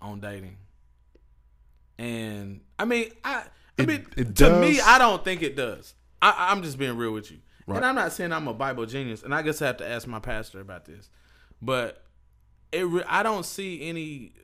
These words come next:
Speaker 1: from what I've read, um, guidelines to dating. You know, I've read the scripture, "A man that findeth a wife findeth a good thing." You know, I've read that. But then, you know, culturally, and you look at the times, and, you know, historically,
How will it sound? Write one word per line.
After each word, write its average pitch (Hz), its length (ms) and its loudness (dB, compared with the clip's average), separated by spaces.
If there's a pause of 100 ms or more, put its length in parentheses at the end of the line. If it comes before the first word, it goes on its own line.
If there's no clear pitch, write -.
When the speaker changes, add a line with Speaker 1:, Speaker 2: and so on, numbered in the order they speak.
(140)
Speaker 1:
from 131 240 -12
what 127 160 -6
I've 127 280 -6
read, 101 300 -14 (500)
um, 117 560 -8 (220)
guidelines 113 760 0
to 147 100 -6
dating. 98 420 -12
You 139 100 -10
know, 110 240 -4
I've 135 300 -6
read 104 220 -10
the 104 60 -16
scripture, 110 460 -12
"A 104 40 -12
man 110 200 -12
that 95 120 -16
findeth 110 340 -10
a 110 60 -10
wife 107 300 -10
findeth 104 340 -12
a - 20 -14
good 101 260 -12
thing." 104 300 -14 (460)
You 113 80 -10
know, 107 360 -10
I've 120 160 -10
read 107 200 -8
that. 101 260 -16 (240)
But 151 120 -6
then, 156 300 -6
you 165 80 -10
know, 139 140 -6
culturally, 165 720 -2
and 147 100 -8
you 120 100 -12
look 143 220 -6
at 147 140 -12
the 123 200 -12
times, 143 640 -8
and, 117 200 -20
you 127 100 -14
know, 107 120 -12
historically, 139 800 -10